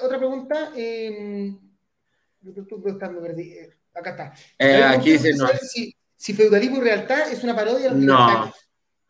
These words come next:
Speaker 1: ¿No?
Speaker 2: No, porque, bueno, <laughs> yo, yo soy bastante libertario, así he dicho, <laughs> por
Speaker 1: Ya.
Speaker 2: cierto, pero bueno. Y, pero se, se, pa-, hicimos parodias a todo, incluso a lo libertario, comunista, a,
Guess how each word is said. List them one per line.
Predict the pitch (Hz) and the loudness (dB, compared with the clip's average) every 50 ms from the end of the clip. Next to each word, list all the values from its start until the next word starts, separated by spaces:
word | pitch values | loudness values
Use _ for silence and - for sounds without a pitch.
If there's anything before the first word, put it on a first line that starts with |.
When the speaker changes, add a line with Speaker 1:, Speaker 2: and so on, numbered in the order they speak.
| _ _ _ - | _ _ _ -14
Speaker 1:
¿No? | 233 277 | -8 -2
Speaker 2:
No, | 147 170 190 170 | 2 4 4 6
porque, | 135 151 135 135 151 | 6 4 4 4 4
bueno, | 170 170 147 131 | 4 4 4 2
<laughs> | 127 131 135 127 | 0 -2 -4 -2
yo, | 131 139 190 190 160 | 2 4 4 4 4
yo | 147 180 185 | 4 4 6
soy | 202 202 | 8 6
bastante | 190 185 - 175 165 160 165 147 | 6 6 6 2 2 2 0 4
libertario, | 147 139 135 131 131 139 131 123 117 110 | 4 4 4 4 0 0 0 0 0 -2
así | 107 - 120 113 | -4 -4 -6 -4
he | 110 110 107 104 | -4 -4 -6 -6
dicho, | 104 107 110 113 123 123 120 127 127 120 120 123 135 156 147 127 - 156 147 | -8 -12 -10 -4 -4 -4 -2 0 -2 -2 -2 -2 -2 -2 -2 -2 -2 -4 -4
<laughs> | 127 120 - - - - _ | -4 -8 -10 -14 -20 -20 _
por | - 147 123 | -4 -4 -2
Speaker 1:
Ya. | 127 | 0
Speaker 2:
cierto, | 139 143 135 135 - 113 101 | 2 0 0 0 -2 -4 -4
pero | 113 113 110 | -2 -2 0
bueno. | 107 123 120 101 - - - _ - - - - - - - - - - _ | 2 2 2 0 -2 -10 -20 _ -10 -8 -6 -6 -8 -10 -16 -20 -20 -10 _
Y, | 143 143 139 135 131 127 127 127 127 127 127 123 123 | 4 6 8 8 8 8 8 8 8 8 8 6 6
pero | 127 147 143 135 | 4 4 4 4
se, | 135 135 127 131 143 147 | 2 2 0 2 2 2
se, | 123 139 160 135 131 131 135 123 | 2 2 0 0 0 -2 -4 -4
pa-, | 131 131 131 131 131 123 117 117 113 - - 120 | 0 0 2 4 4 2 2 0 -2 -4 -2 -2
hicimos | 123 131 127 131 131 139 143 139 | -2 0 0 0 0 0 0 0
parodias | - 143 139 143 147 147 143 135 139 | 2 4 4 6 6 6 4 4 2
a | 135 123 120 120 117 | 2 2 2 0 0
todo, | 120 131 143 139 123 120 120 113 | 0 2 2 2 2 0 -2 -4
incluso | 117 113 117 120 120 117 131 | -6 -6 -4 -4 -4 -2 0
a | 120 | -2
lo | 117 | 0
libertario, | 117 117 117 113 104 - 127 127 127 120 117 | 2 0 0 0 -2 -2 -2 0 0 0 0
comunista, | 120 117 117 113 117 120 117 123 117 117 | -2 -4 -4 -2 -4 -4 -4 -4 -6 -4
a, | 117 113 | -2 -4